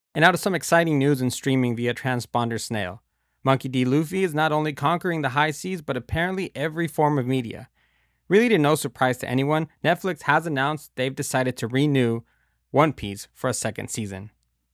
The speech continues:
The announcement was made via a very special video featuring One Piece's creator,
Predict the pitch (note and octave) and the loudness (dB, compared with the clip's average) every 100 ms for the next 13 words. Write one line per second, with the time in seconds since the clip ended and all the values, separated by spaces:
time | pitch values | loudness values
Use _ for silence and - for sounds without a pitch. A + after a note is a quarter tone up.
0 | _ C3 C3 E3+ F#3 D3 C3+ - B2+ B2+ | _ 0 4 4 2 -6 -6 -6 -4 -2
1 | B2+ - _ - B2+ B2 A2+ C3 F3 G3 | -4 -6 _ -4 -2 -2 -2 0 0 -2
2 | - D3+ - C3 C3+ B2 F#2+ G2+ - - | -2 -4 -2 -2 -2 -2 -4 -8 -10 -2
3 | C#3+ - A#2+ A#2 C#3 D#3 E3 D3 D3 C3 | -2 -2 -4 0 0 -2 -4 -6 -6 -8
4 | - E3 C#3 B2+ | -2 0 2 0